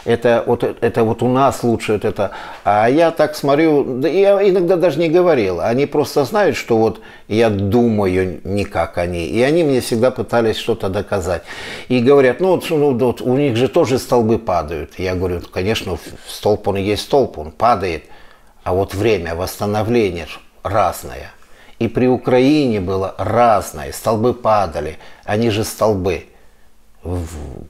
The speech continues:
природа на них влияет, погода на них влияет, м, земля. Ну, всё это столб. Но восстанавливали максимум шестнадцать часов, если там что-то серьёзное. Но это же цивилизация называется.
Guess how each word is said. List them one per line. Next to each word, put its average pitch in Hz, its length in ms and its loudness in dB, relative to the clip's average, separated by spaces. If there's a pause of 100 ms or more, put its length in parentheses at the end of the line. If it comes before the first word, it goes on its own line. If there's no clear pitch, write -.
природа 107 560 0
на 98 140 -6
них 92 280 -6
влияет, 92 640 -2 (680)
погода 107 540 2
на 98 140 -2
них 98 260 -4
влияет, 90 680 -2 (520)
м, 62 760 -10
земля. 107 640 0
Ну, 151 180 0
всё - 720 0
это 110 240 0
столб. - 500 -2 (320)
Но 110 300 0
восстанавливали 107 1200 0 (360)
максимум 110 840 -2
шестнадцать 110 600 -2
часов, - 380 -2
если 101 240 -6
там 98 220 -4
что-то 104 260 -6
серьёзное. 87 720 -6 (920)
Но 110 280 -2
это 127 320 2
же 101 160 -2
цивилизация 123 920 2
называется. 98 840 -2